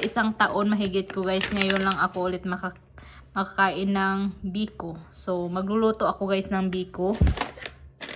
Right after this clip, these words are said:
Tapos, plan ko din, guys, is magluto ng, ah, maha blanca. Meron ako ditong whole corn.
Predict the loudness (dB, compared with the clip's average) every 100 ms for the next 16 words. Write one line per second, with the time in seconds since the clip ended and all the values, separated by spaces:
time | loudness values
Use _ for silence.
0 | -12 -16 -18 -20 -20 -2 0 4 6 4
1 | 4 4 4 4 2 0 2 0 2 4
2 | 2 0 -2 0 4 4 4 2 2 0
3 | 0 2 4 4 4 0 -4 -20 -20 -18
4 | -18 -16 -10 2 6 8 6 6 6 6
5 | 6 4 4 0 0 0 -2 -2 -4 -4
6 | -4 -4 -4 -6 -6 -6 -6 -4 -2 -4
7 | -6 -10 -20 -20 -20 -20 -20 -20 -20 -20
8 | -20 -20 -20 -10 -4 -2 -2 -6 -2 0
9 | 0 -6 -12